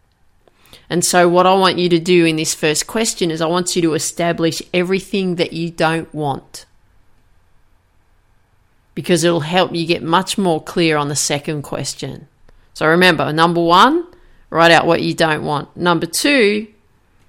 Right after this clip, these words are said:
now I want you to write out what you do want. And I want you to be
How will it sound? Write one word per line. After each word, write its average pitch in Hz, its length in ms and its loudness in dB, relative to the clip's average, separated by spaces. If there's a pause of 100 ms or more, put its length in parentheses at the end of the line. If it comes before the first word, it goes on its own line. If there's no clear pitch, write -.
(960)
now 180 240 6
I - 40 6
want 170 200 2
you 170 60 0
to 160 80 0
write 151 180 6
out 147 160 2
what 156 140 -4
you 160 80 -6
do 147 260 -4
want. 135 300 -8 (320)
And 185 100 0
I 190 40 4
want 214 300 2
you 240 60 0
to 226 80 0
be 190 400 -6